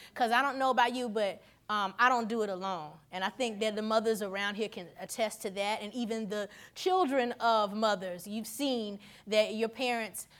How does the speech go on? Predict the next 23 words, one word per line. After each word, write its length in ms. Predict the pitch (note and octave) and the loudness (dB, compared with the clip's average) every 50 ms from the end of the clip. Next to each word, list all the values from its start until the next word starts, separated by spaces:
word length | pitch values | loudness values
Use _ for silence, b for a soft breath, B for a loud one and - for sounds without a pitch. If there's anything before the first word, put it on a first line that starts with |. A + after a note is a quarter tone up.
| B B | B B
um, 300 | B G#3 G#3 G3+ G3 G3 | B 0 0 0 0 -2
had 320 | G#3 - C#4 C4 B3+ B3+ B3 | 0 4 6 8 8 8 6
help 320 | G#3+ B3+ G#3+ G#3 G3+ - | 6 4 4 4 2 -2
in 100 | A3+ A3 | -6 -8
some 300 | G#3 - E4 E4 D#4+ C#4+ | -4 0 0 0 0 2
way, 160 | B3 A3+ G#3+ | 0 -2 -2
shape, 240 | G3+ - - F#3+ F#3+ - | -4 -4 -8 -8 -8 -10
or 60 | G3 | -12
form. 260 | - A3 G3+ G3 G3+ | -10 -8 -8 -6 -4
Maybe 240 | G#3+ A#3 B3+ A#3+ C4+ | -4 -4 -2 -2 -2
not 260 | B3+ B3+ B3+ B3+ B3 | 2 6 6 6 6
enough 300 | A#3+ A3+ A3+ C#4 F4 F4 | 4 4 4 4 4 4
help, 240 | - B3+ G#3+ G3+ G3+ | 2 -2 -2 -2 -2
ma-, 240 | G#3+ A3 A#3 A#3 A3+ | -4 -4 -4 -4 -2
maybe 280 | A#3 A#3+ C4+ C#4+ A#3 B3+ | 0 0 0 0 2 0
not 180 | B3 A#3+ A3+ A3 | 0 0 0 -2
the 80 | A3+ | -4
help 200 | G#3 C#4 B3 A3+ | -2 -2 -2 -2
they 100 | A#3 A#3+ | -4 -6
needed 240 | A#3 A#3 G#3 G#3 G3+ | -6 -6 -6 -2 0
all 180 | A#3 C4 B3+ G#3+ | 2 2 2 2
the 80 | G#3+ | 0
time, 360 | - - G#3+ F#3+ F3+ F3+ F3+ | -6 -8 -8 -8 -8 -10 -12